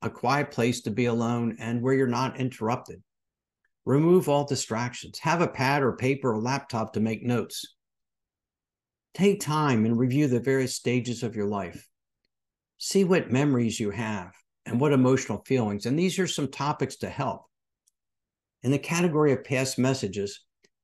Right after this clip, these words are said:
reflect on what stories you were told about yourself, your characteristics, your life,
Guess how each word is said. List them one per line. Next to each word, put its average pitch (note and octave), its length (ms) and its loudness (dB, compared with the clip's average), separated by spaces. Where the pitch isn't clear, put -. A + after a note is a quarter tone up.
reflect D3+ 480 2
on F#3+ 100 4
what F3+ 140 2
stories E3 720 0
you C#3 60 -2
were C3+ 140 0
told D#3+ 300 -2
about G2 320 -4
yourself, G2+ 480 -10
your A#2+ 100 -2
characteristics, C3+ 1200 0
your C3 120 2
life, B2+ 560 0